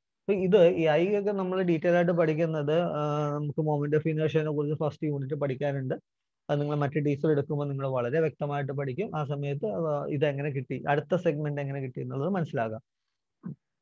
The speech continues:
അപ്പോ നമ്മൾ ഇവിടെ നമ്മൾ ചെയ്യുന്നത് parallaxis theorem apply ചെയ്യുകയാണ് ചെയ്യുന്നത്. parallaxis theorem apply ചെയ്യുമ്പോൾ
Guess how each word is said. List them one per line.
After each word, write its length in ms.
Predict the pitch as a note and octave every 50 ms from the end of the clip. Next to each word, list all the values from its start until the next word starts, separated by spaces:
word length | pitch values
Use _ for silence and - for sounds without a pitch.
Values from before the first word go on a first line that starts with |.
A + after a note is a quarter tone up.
| _ _ _ _ _ _ _ _ _ _ _ - - F3
അപ്പോ 440 | F3+ F3+ G#3 G3+ F#3 F3 F3+ - - F3+
നമ്മൾ 340 | E3+ E3+ E3 E3 E3+ E3+ - - - F3 E3+ F3+
ഇവിടെ 220 | F3 F3 F#3+ G3+
നമ്മൾ 280 | G3 F#3 E3+ D#3+ D#3+ D#3
ചെയ്യുന്നത് 360 | C#3+ D#3+ D3 C#3 C#3+ D3 F3
parallaxis 640 | G3+ D3 E3+ C#3+ C3+ C3 C3 B2+ B2 - - C#3 - -
theorem 180 | C#3+ C3 C3
apply 240 | B2+ - - B2 A#2+
ചെയ്യുകയാണ് 360 | B2 A#2 A#2 A2+ A2+ A#2 C#3+
ചെയ്യുന്നത്. 420 | C#3 - C3+ A#2 G#2+ G#2+ G#2+ G#2+ - _ _ _ _ _ _ _ _ _
parallaxis 500 | D3+ C#3+ C#3+ D3+ D3+ D3+ D3+ F3+ E3+ -
theorem 180 | F3 F3 E3+ F3
apply 260 | E3 - - E3 D#3+
ചെയ്യുമ്പോൾ 440 | E3 E3 D#3+ D#3 D3 C#3+ D3+ D#3+